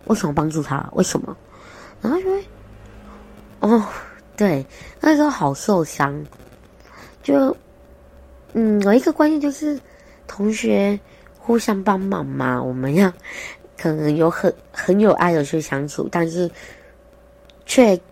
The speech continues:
得到这样的回应，其实不帮助我也没关系的，可以拒绝我的，但是请不要去说为什么一定要帮我。但我觉得我好像真的是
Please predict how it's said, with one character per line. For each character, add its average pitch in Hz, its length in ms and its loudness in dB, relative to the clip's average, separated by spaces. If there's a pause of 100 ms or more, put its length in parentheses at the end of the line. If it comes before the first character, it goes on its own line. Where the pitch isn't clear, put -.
得 165 160 4
到 180 160 2
这 180 100 -2
样 175 80 -2
的 151 140 0
回 - 160 -6
应， - 220 -6 (440)
其 - 160 -2
实 403 120 -4
不 359 120 -2
帮 302 240 -2
助 330 180 2
我 185 140 6
也 143 140 2
没 143 160 0
关 190 200 -2
系 170 300 -4
的， 151 160 2
可 135 160 -6
以 160 40 -2
拒 160 180 -4
绝 160 140 0
我 131 180 2
的， 110 80 -2
但 170 200 0
是 185 220 -4 (360)
请 143 260 -2
不 147 80 -2
要 185 220 2
去 190 160 -2
说 180 180 0
为 190 160 4
什 151 180 -4
么 78 120 -8
一 107 100 -4
定 147 140 -2
要 151 160 2
帮 127 300 0
我。 131 140 -2 (240)
但 240 180 2
我 185 140 2
觉 165 200 0
得 185 180 0 (880)
我 208 80 0
好 208 260 0
像 202 340 -2
真 196 220 -2
的 185 280 0 (600)
是 214 340 2